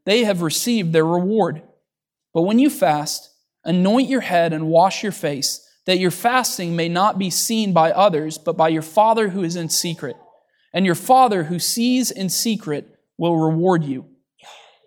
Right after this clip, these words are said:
Do not lay up for yourselves treasures on earth where moth and rust destroy and where thieves break in and steal.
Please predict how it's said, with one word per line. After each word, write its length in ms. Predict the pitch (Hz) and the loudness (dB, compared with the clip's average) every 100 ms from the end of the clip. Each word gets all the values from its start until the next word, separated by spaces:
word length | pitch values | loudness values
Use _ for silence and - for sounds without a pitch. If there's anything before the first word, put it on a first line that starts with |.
| _ _ _ _ | _ _ _ _
Do 80 | 196 | 4
not 240 | 226 233 | 4 4
lay 240 | 202 226 240 | 4 6 6
up 180 | 233 | 2
for 140 | - 220 | -2 -4
yourselves 480 | 196 - 202 180 - | -2 2 2 2 0
treasures 560 | - 208 202 196 170 | 0 2 2 0 -2
on 260 | 160 170 165 | 2 0 2
earth 340 | 170 175 147 175 | 0 0 -2 -2
where 80 | |
moth 460 | 170 165 180 196 190 | 2 4 4 2 2
and 240 | 170 160 | -4 0
rust 320 | 165 185 - 208 | 2 2 0 -2
destroy 580 | - - 160 147 151 151 _ _ - | -4 0 0 0 -2 -8 _ _ -6
and 120 | 175 | 0
where 100 | 175 | 0
thieves 500 | - - 247 226 160 | 0 0 2 4 0
break 360 | 151 190 202 208 | 0 2 2 0
in 160 | 202 | -2
and 120 | 185 | -2
steal. 560 | - - 196 156 - | -4 -4 -4 -4 -6